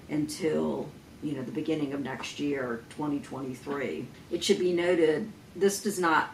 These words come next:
mean that, you know, public information about a business is subject to California's privacy laws. Instead,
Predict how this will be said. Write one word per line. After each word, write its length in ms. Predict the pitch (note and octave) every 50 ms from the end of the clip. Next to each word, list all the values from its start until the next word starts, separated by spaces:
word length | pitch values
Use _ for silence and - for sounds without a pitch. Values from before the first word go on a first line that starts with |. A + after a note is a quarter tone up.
| - - -
mean 800 | E3+ E3 E3+ F3 F#3 F3+ E3 D#3 D3+ D3 D3 D3 D3+ D3+ D3+ - - - - - - - - - -
that, 520 | - E3 - - A#3 - A#2+ - - - - - - - - - - - -
you 140 | E3+ E3 D#3
know, 120 | C#3+ A#2+ -
public 340 | - - F#3 F3+ F#3 E3+ -
information 640 | D#3 D3 D3 D3+ D3+ D#3 D3+ D3 D3 - - C#3 C#3+
about 240 | C#3+ D3 D3 D3 D3+
a 60 | D3
business 800 | C#3 C3 C3+ C#3+ - - C3 B2 A#2+ A2+ A#2+ - - - - - - - - - -
is 720 | D3+ D#3+ D3+ D3+ D3+ D3 C#3+ C#3+ - - - - - - - -
subject 680 | - - E3+ E3 D3 D3 D3+ D#3 D3+ D#3 - - - -
to 100 | C#3+ A2+
California's 640 | - - D3 C#3+ D3 D3 - - C#3+ C#3 C3 A#2
privacy 500 | - - - D3 D#3 - C#3 - - -
laws. 420 | - G2 F#2+ - - - - - - -
Instead, 720 | D#3 D#3 D3+ - - - E3+ E3+ D#3+ D#3 D3+ D3 -